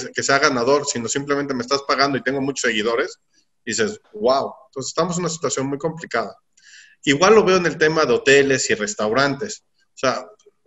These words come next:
dentro de PepsiCo, Alejandro, el tema de Kentucky Fried Chicken, Pizza Hut y Taco Bell, hijo, eran todo un tema, caray, porque eran unos productos que típicamente eran para consumo.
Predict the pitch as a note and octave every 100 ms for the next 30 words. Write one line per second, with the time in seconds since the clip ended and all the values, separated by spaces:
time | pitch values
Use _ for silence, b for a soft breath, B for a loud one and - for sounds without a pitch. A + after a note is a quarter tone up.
0 | _ A#2+ A#2+ B2 B2 B2 A#2+ E3 E3 D3+
1 | C3 A#2 C#3+ C#3+ C#3 - - _ - A#2
2 | A#2+ C3+ D#3 B2+ A#2 A2+ A#2+ C3+ A#2+ -
3 | B2 A#2+ B2 B2 B2 B2+ A#2+ G#2+ A#2 A#2
4 | G#2+ B2 F3+ b b _ _ F3 E3+ D3
5 | F#3 A3+ G#3 G#3+ A3 F3 F#3+ A3+ G#3 -
6 | G#3+ G#2 G#2 _ _ C3+ C#3 C#3+ C#3+ D3+
7 | F#3 F#3 D#3 D#3+ E3+ F#3+ F3+ F#3+ D#3+ D3+
8 | E3+ E3 - D#3 E3 D3+ D#3 D3+ D3+ B2
9 | A#2+ B2+ - E3+ D3+ -